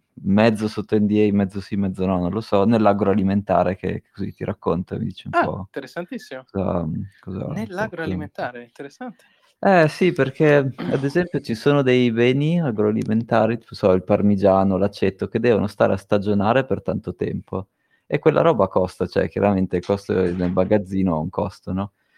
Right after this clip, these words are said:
Speaker 1: E tu potresti fare, ehm, far partecipare degli investitori esterni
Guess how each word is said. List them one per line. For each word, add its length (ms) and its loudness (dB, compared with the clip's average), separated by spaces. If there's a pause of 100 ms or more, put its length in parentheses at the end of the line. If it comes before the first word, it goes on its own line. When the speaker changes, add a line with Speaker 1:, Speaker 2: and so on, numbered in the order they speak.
(340)
Speaker 1:
E 140 -2
tu 100 2
potresti 880 4 (640)
fare, 960 4
ehm, 1200 -2 (100)
far 200 0
partecipare 680 4
degli 140 4
investitori 640 2
esterni 580 2